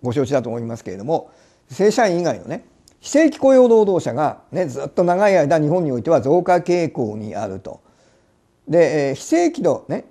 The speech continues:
イコールじゃないですけど、大半はですね、有期労働契約なんですよね。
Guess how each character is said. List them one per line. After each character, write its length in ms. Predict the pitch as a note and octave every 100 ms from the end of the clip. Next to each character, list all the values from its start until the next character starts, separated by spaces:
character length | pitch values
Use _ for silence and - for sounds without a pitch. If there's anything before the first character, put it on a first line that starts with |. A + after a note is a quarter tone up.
| -
イ 80 |
コ 200 | G#3+ F4+
ー 20 | E4+
ル 60 |
じ 60 | G3+
ゃ 60 |
な 80 | D3+
い 20 |
で 60 | C#3+
す 80 | -
け 40 |
ど、 120 | B2
大 340 | - B3 D4+ D#4
半 240 | D4 C#4+
は 120 | D4+
で 100 | A#3+
す 120 | B2+ D#3
ね、 320 | C#3+ A2+ - _ _ _ -
有 280 | D#3 A3+ A#3
期 120 | A3+
労 240 | A#3 A#3
働 260 | A3+ A#3 G#3+
契 80 | A#3
約 260 | G#3 D3+
な 100 | B2+
ん 80 | A#2+
で 80 | F#2+
す 100 | -
よ 100 | A2+
ね。 220 | G3 -